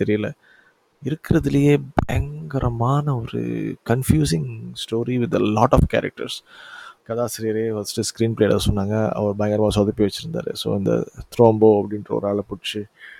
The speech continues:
எழுத சொன்னா, அவர் வந்துட்டு he was blacklisted.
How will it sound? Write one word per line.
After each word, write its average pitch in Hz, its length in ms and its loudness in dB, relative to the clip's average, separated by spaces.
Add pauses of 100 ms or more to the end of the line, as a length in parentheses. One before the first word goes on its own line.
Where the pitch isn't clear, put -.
(160)
எழுத - 160 -14
சொன்னா, 131 220 -8
அவர் 113 200 0
வந்துட்டு 127 600 0
he 110 140 6
was 95 120 2
blacklisted. 101 640 2